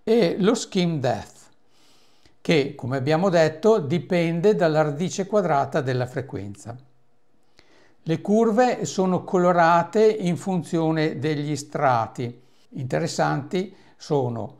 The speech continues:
la traccia grigia, che rappresenta il solo effetto pelle,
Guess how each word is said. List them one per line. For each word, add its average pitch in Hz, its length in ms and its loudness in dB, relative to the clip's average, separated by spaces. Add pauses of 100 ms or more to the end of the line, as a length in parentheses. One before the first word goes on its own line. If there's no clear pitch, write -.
(200)
la 139 180 0
traccia 147 480 0
grigia, 160 880 0 (540)
che 147 180 0
rappresenta 143 840 -2
il 135 180 -4
solo 147 420 -2
effetto 127 460 -6
pelle, 104 560 -10